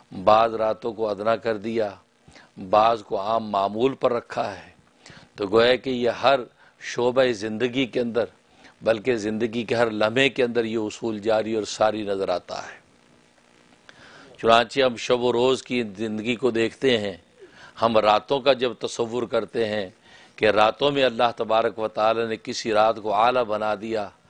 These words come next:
चुनांचे लैलतुल क़द्र को जो मुकाम और मर्तबा अल्लाह तबारक व ताला ने अता कर दिया है,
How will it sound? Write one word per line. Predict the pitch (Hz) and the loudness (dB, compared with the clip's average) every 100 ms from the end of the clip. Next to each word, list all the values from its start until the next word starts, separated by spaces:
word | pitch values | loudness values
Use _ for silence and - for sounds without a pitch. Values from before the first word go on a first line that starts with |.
| _ - _ | _ -20 _
चुनांचे | - 113 110 120 | 0 0 2 -2
लैलतुल | 104 110 110 123 120 113 | 2 2 2 -2 -4 -2
क़द्र | 113 107 131 | -2 0 0
को | 127 131 | 0 -2
जो | 117 117 | 0 -2
मुकाम | 107 - 113 117 120 | -2 0 2 2 2
और | 117 104 | 0 0
मर्तबा | 104 101 131 127 | -2 0 2 4
अल्लाह | 120 110 113 | 4 0 -6
तबारक | - 110 110 113 - | -4 -2 0 -2 -6
व | 107 | -6
ताला | 107 110 113 | 0 0 0
ने | 110 | -2
अता | 104 104 107 | -4 -2 -4
कर | 104 107 | -4 -10
दिया | 95 113 117 | -8 -2 0
है, | 110 95 98 | 0 -2 -8